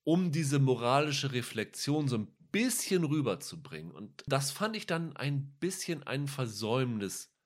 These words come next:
der Serie, weil diese Fälschungsgeschichte, die wird mir dann doch ein bisschen zu juxhaft erzählt in dem Ganzen. Also der Bleibtreu ist dann so eine ganz lustige, joviale Figur, der sich da irgendwie so einen Schabernack erlaubt hat.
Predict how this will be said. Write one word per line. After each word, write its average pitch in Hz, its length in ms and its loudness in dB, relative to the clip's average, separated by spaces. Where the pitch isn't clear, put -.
der 98 160 0
Serie, 90 400 -4
weil 92 140 0
diese 92 440 -2
Fälschungsgeschichte, 139 1200 -2
die 120 260 -2
wird 139 280 0
mir 147 120 -4
dann 143 480 -2
doch 139 340 0
ein 127 220 -6
bisschen 139 380 -2
zu - 160 -4
juxhaft 139 720 -4
erzählt - 640 -10
in 82 100 -12
dem 76 140 -10
Ganzen. 67 420 -10
Also 90 200 -6
der 92 280 2
Bleibtreu 139 640 6
ist 120 240 -4
dann 107 200 -2
so 101 120 -2
eine 101 480 -4
ganz 110 300 -2
lustige, 151 480 0
joviale 107 720 2
Figur, 160 560 0
der 120 180 2
sich 107 220 -6
da 107 140 0
irgendwie 107 320 -4
so 98 100 -6
einen 95 80 -4
Schabernack 151 640 2
erlaubt 135 480 0
hat. 135 180 0